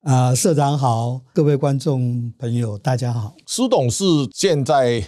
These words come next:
Speaker 2: 到了台湾金联来担任董事长，那我相信在二零二二年呢，是一个变动多端的一个时代哦。施董事长呢是金融专家，我们来请教施董事长，来看看在整个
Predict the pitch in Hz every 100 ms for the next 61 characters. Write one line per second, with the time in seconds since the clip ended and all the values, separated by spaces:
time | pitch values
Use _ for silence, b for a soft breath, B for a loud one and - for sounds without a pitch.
0 | - 156 127 127 117 98 - 131 139 151
1 | 135 110 113 107 135 135 101 87 - 139
2 | - - 113 107 107 160 165 147 151 135
3 | 123 - 240 190 175 190 170 143 117 120
4 | 113 143 131 131 117 113 - _ - 202
5 | 143 131 151 123 135 131 131 131 117 107
6 | - 127 127 117 - 113 143 95 90 85
7 | - - 220 131 113 165 110 98 98 147
8 | 131 120 - - 165 147 120 127 123 113
9 | 110 - 113 127 135 139 117 143 131 113
10 | - 139 98 127 101 107 107 131 120 101
11 | - 147 127 117 _ - 104 107 135